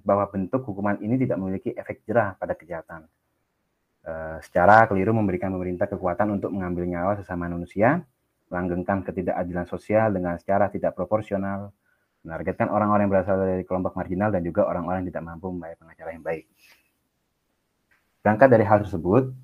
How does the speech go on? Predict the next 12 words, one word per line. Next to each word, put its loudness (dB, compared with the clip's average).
eh, -2
episode -2
Above -4
and -4
Beyond -2
Podcast -10
kali -8
ini -2
akan -2
membahas -2
beberapa -10
poin 2